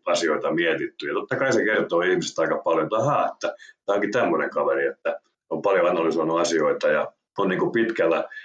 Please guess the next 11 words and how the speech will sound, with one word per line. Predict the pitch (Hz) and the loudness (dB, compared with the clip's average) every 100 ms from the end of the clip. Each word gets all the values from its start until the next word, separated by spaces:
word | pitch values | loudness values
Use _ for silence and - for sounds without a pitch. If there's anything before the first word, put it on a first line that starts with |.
| - _ - | -20 _ -2
pitkällä | 117 - - 85 | 0 0 2 2
niin | 80 80 | 2 0
kuin | 80 95 | 0 2
ihmisenä | 90 82 80 78 73 - | 2 0 0 0 -2 0
kasvussa | 85 80 80 78 80 | 0 0 -4 -6 -2
ja | 73 78 | 0 0
siinä | 82 82 | 0 2
oman | 87 85 80 82 | 2 0 0 -2
itsen | 80 80 73 | -2 -4 -2
tuntemisessa | 87 78 76 73 71 - | -2 0 -2 -2 -4 -2
ja | 76 | -2